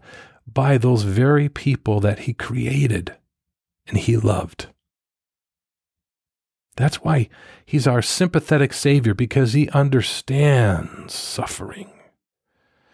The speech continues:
And he has mercy and grace because he's been there.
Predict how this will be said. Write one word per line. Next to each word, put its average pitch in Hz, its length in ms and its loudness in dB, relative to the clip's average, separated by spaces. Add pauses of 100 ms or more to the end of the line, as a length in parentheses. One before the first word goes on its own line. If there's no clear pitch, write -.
(420)
And 123 100 -2
he 113 100 0
has 123 180 0
mercy 123 800 2 (840)
and 113 160 0
grace 127 400 2
because 110 360 -2
he's 113 240 2
been 101 420 2
there. - 400 -4